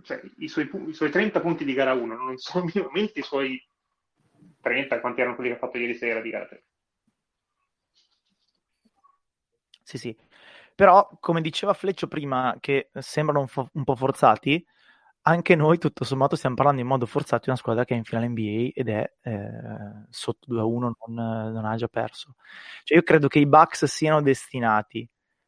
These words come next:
Speaker 2: eh, ad avere delle serate in cui sembrano molto peggio di come sono in realtà, perché basta che Giannis sbagli tre tiri liberi, che Middleton non veda il canestro quella volta lì,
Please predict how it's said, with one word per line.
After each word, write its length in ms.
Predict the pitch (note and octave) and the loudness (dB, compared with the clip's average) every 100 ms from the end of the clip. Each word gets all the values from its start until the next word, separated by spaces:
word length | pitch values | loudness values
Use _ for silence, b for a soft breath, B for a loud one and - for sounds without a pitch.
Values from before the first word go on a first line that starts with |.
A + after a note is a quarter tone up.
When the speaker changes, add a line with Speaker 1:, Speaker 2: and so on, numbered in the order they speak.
| _ _ _ _ _ - | _ _ _ _ _ 0
Speaker 2:
eh, 1040 | B2+ A#2 A2+ A2 G#2 G#2 - G1+ G1+ - - | 2 4 4 4 2 2 2 2 2 0 2
ad 240 | C#3+ D3 | 4 8
avere 440 | D#3 D3+ C#3+ C3+ | 10 10 10 8
delle 300 | C3+ D3 C#3+ | 8 6 8
serate 600 | C3+ C#3+ C3 C3+ D3 - | 6 6 10 10 8 8
in 180 | D#3 D3 | 6 4
cui 160 | - C3 | 0 -2
sembrano 500 | - C3+ C3 C3 B2+ | 0 -2 0 0 0
molto 720 | B2 D3 E3 E3 E3 C#3 D3+ | 6 8 10 10 6 6 6
peggio 600 | C3+ B2+ A#2+ A2 C3 B2+ | 8 6 4 2 4 4
di 100 | B2+ | 0
come 220 | - B2 | -4 -6
sono 220 | A#2 B2+ | -4 -4
in 60 | A#2+ | -2
realtà, 480 | A#2 A2+ - G#2+ G#2+ _ _ _ _ | -2 -2 -2 -6 -6 _ _ _ _
perché 300 | - - C#3 | -6 -2 2
basta 580 | C3+ B2 A2 - A2 G#2+ - - | 8 8 6 -2 -4 -4 -10 -2
che 160 | C3+ | 0
Giannis 460 | A#2 C#3 D#3 E3+ D#3 | 4 6 6 2 0
sbagli 420 | C#3 C#3 C#3 C#3 | 4 6 6 6
tre 160 | C3+ C3 | 4 4
tiri 180 | B2+ | 2
liberi, 360 | A2+ A2 G#2+ A2+ | 2 -2 -2 -2
che 120 | - | -4
Middleton 560 | C3 D#3 E3 D#3+ E3 D3+ | 0 4 6 6 6 4
non 220 | D3 C#3 | 4 4
veda 180 | C3+ C3+ | 6 6
il 80 | B2 | 6
canestro 440 | C3+ B2+ A#2+ C3 | 2 2 2 2
quella 180 | B2 A#2+ | 6 6
volta 300 | A#2+ A2+ A#2+ | 6 4 0
lì, 140 | A#2 | -2